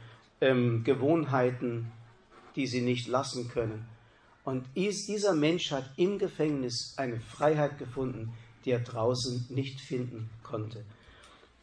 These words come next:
Das ist so etwas, was den Raum der Kirche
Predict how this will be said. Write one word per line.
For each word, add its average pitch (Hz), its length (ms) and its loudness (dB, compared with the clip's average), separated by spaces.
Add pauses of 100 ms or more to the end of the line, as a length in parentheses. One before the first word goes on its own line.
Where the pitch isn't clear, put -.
(120)
Das 190 220 0
ist 185 180 0
so 180 80 2
etwas, 151 680 0
was 156 160 -6
den 151 160 0
Raum 139 500 -2 (300)
der 143 120 -2
Kirche 151 500 -2